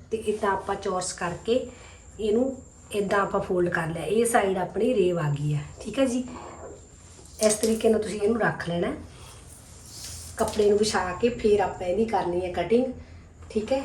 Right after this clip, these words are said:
ਹੁਣ ਆਪਾਂ ਇਹਨੂੰ ਇੱਥੋਂ ਰੱਖ ਕੇ, ਇਹਨੂੰ ਵਿਛਾ ਕੇ, ਤੇ ਇਹਨੂੰ ਆਪਾਂ ਲੈਂਥ ਦੇ ਹਿਸਾਬ ਨਾਲ ਆਪਾਂ ਨਿਸ਼ਾਨ ਲਾਵਾਂਗੇ, ਤੇ ਸਾਰੀ ਆਪਾਂ ਤੁਹਾਨੂੰ ਪਲਾਜ਼ੋ ਦੀ ਦੱਸਾਂਗੇ ਕਟਿੰਗ। ਤੇ ਤੁਸੀਂ ਮੇਰੀ ਵੀਡੀਓ ਨਾਲ ਬਣੇ ਰਹੋ।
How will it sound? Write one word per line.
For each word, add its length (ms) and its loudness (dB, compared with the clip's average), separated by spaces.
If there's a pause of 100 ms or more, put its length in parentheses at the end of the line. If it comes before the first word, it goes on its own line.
(140)
ਹੁਣ 140 2
ਆਪਾਂ 280 -2
ਇਹਨੂੰ 300 6
ਇੱਥੋਂ 300 4
ਰੱਖ 260 -2
ਕੇ, 120 2 (960)
ਇਹਨੂੰ 200 2
ਵਿਛਾ 280 0 (160)
ਕੇ, 100 -2
ਤੇ 120 -6
ਇਹਨੂੰ 300 6
ਆਪਾਂ 320 0 (460)
ਲੈਂਥ 500 2
ਦੇ 60 2
ਹਿਸਾਬ 340 2
ਨਾਲ 100 0
ਆਪਾਂ 180 -2
ਨਿਸ਼ਾਨ 440 0
ਲਾਵਾਂਗੇ, 500 0 (460)
ਤੇ 100 4
ਸਾਰੀ 440 2
ਆਪਾਂ 280 -2
ਤੁਹਾਨੂੰ 360 4 (100)
ਪਲਾਜ਼ੋ 340 2
ਦੀ 180 0 (400)
ਦੱਸਾਂਗੇ 480 0
ਕਟਿੰਗ। 300 2 (480)
ਤੇ 100 4
ਤੁਸੀਂ 320 2
ਮੇਰੀ 200 6
ਵੀਡੀਓ 320 4
ਨਾਲ 200 6
ਬਣੇ 260 2
ਰਹੋ। 180 6